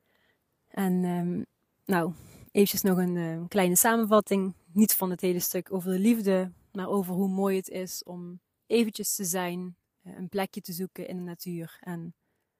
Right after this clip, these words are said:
dit is, ehm, een vorm van liefde nogmaals. In de natuur is heel veel, eh, liefde te, te zien en te vinden. Dus, eh, dat is een kleine reminder.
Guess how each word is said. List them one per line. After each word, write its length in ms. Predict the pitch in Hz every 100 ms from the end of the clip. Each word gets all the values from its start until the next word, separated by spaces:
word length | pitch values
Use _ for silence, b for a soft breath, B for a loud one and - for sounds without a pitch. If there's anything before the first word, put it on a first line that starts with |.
| _ _ _ _ _ _ _ _
dit 160 | 185
is, 260 | 180 170 -
ehm, 220 | 180 175 170 175 _ _ _ -
een 220 | 214 208
vorm 420 | 170 220 208 196
van 160 | 175 185
liefde 300 | 185 202 170
nogmaals. 680 | 170 160 - 160 165 - - _ _ _ _ _ _ _ _ _ _ _ _ _ _
In 160 | - 208
de 60 |
natuur 460 | 202 190 - 233 220
is 380 | - 185 - - _ _ _ _ _ _ _ _ _ _ _
heel 300 | - 208 196
veel, 400 | 180 180 170 170
eh, 220 | 165 170 175 _ -
liefde 360 | 202 185 185
te, 280 | - 180 165
te 120 | -
zien 300 | 175 165 190
en 120 | 175 175
te 160 | 175
vinden. 420 | 160 170 165 180 _ _ _ _ _ _ _ _
Dus, 320 | - 170 -
eh, 80 | 180
dat 140 | 180 208
is 40 |
een 100 | 208
kleine 280 | 208 202 202
reminder. 680 | 220 240 240 214 190 180